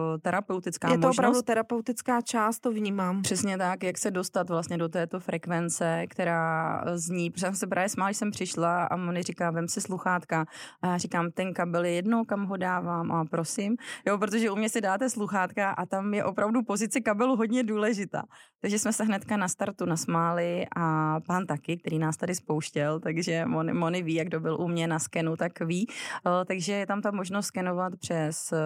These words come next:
Speaker 1: biorezonanci, dostat se do biopole té dané buňky.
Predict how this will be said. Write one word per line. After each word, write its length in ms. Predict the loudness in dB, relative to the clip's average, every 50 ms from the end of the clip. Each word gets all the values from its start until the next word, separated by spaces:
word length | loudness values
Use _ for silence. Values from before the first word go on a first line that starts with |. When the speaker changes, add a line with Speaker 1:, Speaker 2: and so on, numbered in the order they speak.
| 2 2 0 0
Speaker 1:
biorezonanci, 800 | 0 0 0 0 0 0 0 2 0 0 0 -2 -2 -2 -2 -2
dostat 340 | -2 -2 -2 -2 -4 -4 -2
se 160 | -2 -2 -2 0
do 140 | 0 0
biopole 840 | 0 0 0 0 2 0 0 -2 -4 -2 -2 0 0 0 0 -2 -2
té 180 | -2 -2 -2
dané 340 | 0 0 0 2 2 2 0
buňky. 500 | 0 0 0 0 0 0 0 0 0 0